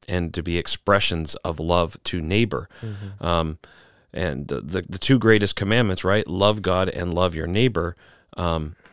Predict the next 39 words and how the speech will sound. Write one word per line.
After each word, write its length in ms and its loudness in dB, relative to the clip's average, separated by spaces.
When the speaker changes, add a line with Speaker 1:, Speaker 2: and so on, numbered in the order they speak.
Speaker 1:
uh, 200 -6
we're 220 2
not 280 4
told, 500 4
<laughs> 1000 -4
uh, 300 0
that 540 -2
to 120 2
love 280 2
ourselves 920 2
in 140 -2
that 160 0
sense. 280 -2
The 120 -4
primary 480 2
thing 200 -2
we're 120 0
to 120 -4
do 180 0
is 100 -2
to 80 -4
look 200 0
outside 460 2
of 100 -2
ourselves 420 -2
to 100 -4
God 240 -2
and 100 -6
to 100 -4
our 80 -4
neighbor. 320 0
Similarly 640 6
here, 160 6
that's 200 0
exactly 380 2
what 200 0
Paul 200 4
is 80 0
saying. 360 -2